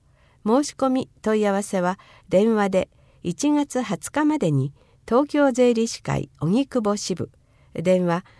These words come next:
三三九一の零四一一へ。相談時間は一人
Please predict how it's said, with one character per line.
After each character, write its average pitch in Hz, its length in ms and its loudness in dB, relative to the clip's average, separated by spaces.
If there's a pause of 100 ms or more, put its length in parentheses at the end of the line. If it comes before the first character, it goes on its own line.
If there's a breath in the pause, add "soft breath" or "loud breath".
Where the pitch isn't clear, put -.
三 240 300 -2
三 233 340 0
九 220 300 0
一 208 300 -6
の 151 260 0 (100)
零 240 300 4
四 277 340 2
一 226 340 -2
一 143 280 -6
へ。 - 120 -10 (880 soft breath)
相 247 240 -2
談 311 220 0
時 311 140 -4
間 180 240 -2
は 147 180 -2 (160 soft breath)
一 - 280 -4
人 143 220 -4